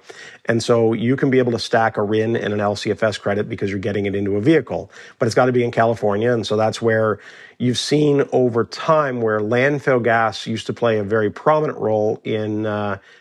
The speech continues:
in California because of the carbon intensity of dairy gas and because they're trying to bend the curve on those carbon emissions, you're seeing dairy gas displace landfill gas, at least in California. Now,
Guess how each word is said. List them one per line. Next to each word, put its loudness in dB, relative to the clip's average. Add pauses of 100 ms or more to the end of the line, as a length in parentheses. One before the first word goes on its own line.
(160)
in 0
California 2
because 0
of 0
the 2
carbon 0
intensity -4
of -8
dairy 4
gas -4 (340)
and 0
because 0
they're 0
trying 2
to -2
bend 0
the 0
curve 2
on 0
those -2
carbon 2
emissions, -4 (460)
you're 2
seeing 2
dairy 2
gas 0
displace -2 (500)
landfill 2
gas, 0
at -6
least -2
in -2
California. 0 (440)
Now, 0